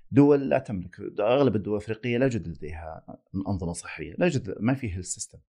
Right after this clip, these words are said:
يعني يعتمد الموضوع على حكومة، آه، لديها بعض القدرات البسيطة، وكذلك تعتمد بشكل كبير على المنظمات الدولية. فأنت لما تروح مثلا الصومال حتجد ال إم إس إف،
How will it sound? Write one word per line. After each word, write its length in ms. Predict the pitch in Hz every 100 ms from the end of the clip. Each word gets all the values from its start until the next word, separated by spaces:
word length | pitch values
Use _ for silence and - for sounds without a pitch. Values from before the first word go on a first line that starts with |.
| _ -
يعني 300 | 82 78 - - - -
يعتمد 420 | 107 113 - 101 92
الموضوع 420 | 90 92 127 -
على 300 | - 87 92 - -
حكومة، 680 | - - - 101 104 143 _ _ _ _ _ _
آه، 200 | 85 85
لديها 360 | 87 92 101 90
بعض 240 | 95 95
القدرات 640 | 98 82 - 101 95 90 98
البسيطة، 600 | 87 - 104 104 160 - _ _ _ _ _
وكذلك 640 | - 202 - 220 120 120
تعتمد 400 | - 104 - 110
بشكل 320 | 101 107 101 95
كبير 360 | - 101 104
على 300 | 92 92 92 -
المنظمات 460 | 98 87 95 90
الدولية. 520 | 85 78 76 76 82 - - _
فأنت 340 | - 101 104 113
لما 140 | 101
تروح 240 | 101 107 95
مثلا 260 | 90 92
الصومال 440 | 87 - 107 143 175
حتجد 420 | - 113 92 85
ال 120 | 80
إم 120 | -
إس 180 | 107 -
إف، 280 | 76 -